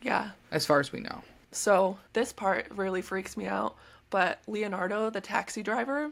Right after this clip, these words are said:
Speaker 1: he was later found dead in the Este
Speaker 2: <gasps>
Speaker 1: River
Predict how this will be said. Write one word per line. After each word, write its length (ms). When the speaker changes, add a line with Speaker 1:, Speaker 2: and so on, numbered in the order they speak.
Speaker 1:
he 120
was 160
later 280
found 420
dead 460
in 300
the 140
Este 360
Speaker 2:
<gasps> 40
Speaker 1:
River 440